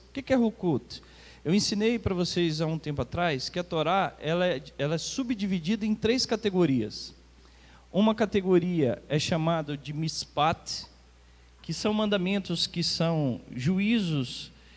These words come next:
que Deus estabelece entre você e o teu semelhante, o que fazer, o que não fazer com ele, ser justo, ser amável, ser cordial, ser receptível.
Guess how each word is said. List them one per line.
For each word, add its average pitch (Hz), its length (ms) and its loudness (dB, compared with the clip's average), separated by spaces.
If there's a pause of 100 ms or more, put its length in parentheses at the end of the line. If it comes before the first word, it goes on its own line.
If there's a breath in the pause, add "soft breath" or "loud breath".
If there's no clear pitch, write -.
que 160 120 -6
Deus 165 240 2
estabelece 156 880 0
entre 175 420 -2
você 180 520 -2
e 190 80 -4
o 170 40 -6
teu 170 140 -10
semelhante, 147 720 -10
o 135 100 -18
que 190 100 -12
fazer, 147 460 -6
o 165 60 -8
que 156 120 -14
não 180 140 -10
fazer 151 280 -10
com 131 140 -14
ele, 143 240 -8
ser 165 260 -8
justo, 156 540 -10 (240 loud breath)
ser - 200 -4
amável, 147 680 -4
ser 170 420 -4 (280 loud breath)
cordial, 143 760 -2
ser 165 500 -6 (200 loud breath)
receptível. 160 920 -4